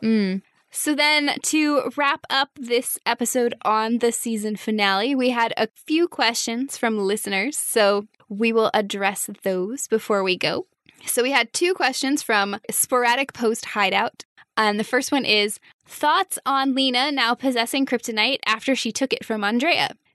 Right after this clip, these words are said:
Do you think this will present problems in the next episode? Also,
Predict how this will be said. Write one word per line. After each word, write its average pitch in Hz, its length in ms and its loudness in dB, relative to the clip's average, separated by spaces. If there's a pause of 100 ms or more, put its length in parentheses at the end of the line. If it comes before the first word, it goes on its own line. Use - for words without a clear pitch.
(100)
Do 254 80 2
you 254 160 4
think 311 320 0
this - 220 0
will 269 100 2
present 247 380 -2
problems 262 480 0
in 262 120 -2
the 247 80 -2
next - 360 -2
episode? 185 600 -4 (320)
Also, 247 640 -2